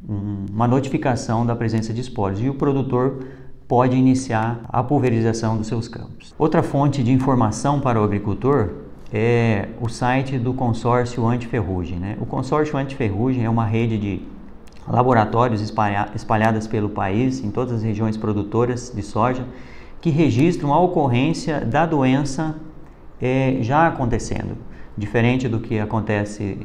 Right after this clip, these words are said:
do, da maneira da Emater, é, avaliar, nesse caso,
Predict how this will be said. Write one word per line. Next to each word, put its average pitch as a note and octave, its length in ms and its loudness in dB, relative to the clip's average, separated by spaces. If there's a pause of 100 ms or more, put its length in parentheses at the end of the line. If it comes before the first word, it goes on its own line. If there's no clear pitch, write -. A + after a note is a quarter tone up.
do, F#2+ 380 -4
da A2+ 140 2
maneira A2+ 360 4
da G#2+ 120 0
Emater, G#2+ 640 0 (640)
é, G#2 600 -2 (720)
avaliar, A#2 680 2
nesse B2+ 300 0
caso, C#3 560 0